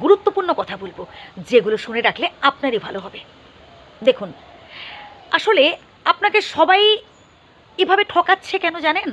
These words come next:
কারণ আপনি না নিজেকে গুরুত্ব দিতে শেখেননি। আপনি সবসময় অপরের ভালো চেয়ে এসেছেন, অপরকে বেশি গুরুত্ব দিয়ে এসেছেন, আর নিজেকে ভ্যালুলেস পারসন করে তুলেছেন। আপনি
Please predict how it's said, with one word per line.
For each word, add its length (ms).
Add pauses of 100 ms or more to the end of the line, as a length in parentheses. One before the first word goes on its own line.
(480)
কারণ 260 (840)
আপনি 180 (100)
না 80 (560)
নিজেকে 400 (100)
গুরুত্ব 240 (100)
দিতে 220
শেখেননি। 380 (560)
আপনি 140 (100)
সবসময় 340 (180)
অপরের 400
ভালো 220
চেয়ে 160
এসেছেন, 300 (480)
অপরকে 340 (100)
বেশি 220
গুরুত্ব 220 (100)
দিয়ে 160
এসেছেন, 300 (840)
আর 80 (100)
নিজেকে 320 (540)
ভ্যালুলেস 520 (100)
পারসন 320
করে 180
তুলেছেন। 320 (1800)
আপনি 160